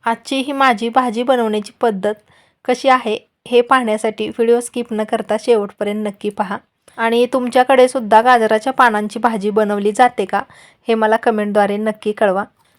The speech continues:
सगळी भाजी चिरून झाल्यानंतर कढईमध्ये थोडंसं तेल गरम करायला ठेवलं. तेल चांगलं तापलं की त्यामध्ये मोहरी आणि जिरे घालायचे.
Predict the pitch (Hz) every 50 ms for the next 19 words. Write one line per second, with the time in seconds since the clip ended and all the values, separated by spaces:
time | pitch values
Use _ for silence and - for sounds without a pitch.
0 | _ - - 254 226 247 254 254 277 269 254 214 220 226 - 254 233 220 220 226
1 | 226 254 247 233 196 202 202 214 220 208 208 - 202 196 - _ _ _ _ _
2 | _ _ _ - 247 233 226 233 233 240 233 220 226 226 226 - 262 233 220 220
3 | - 262 247 - 240 214 214 202 208 208 208 208 208 - 208 196 190 196 202 196
4 | - 240 214 190 190 220 - _ _ _ _ _ _ _ _ _ _ - 247 262
5 | 269 - 294 269 254 240 233 247 240 254 247 - - 220 214 208 220 - 240 226
6 | 226 226 226 202 208 208 - _ _ _ - 226 226 240 240 233 220 226 240 -
7 | - 214 214 226 220 196 208 220 208 214 220 233 226 214 190 185 180 - 233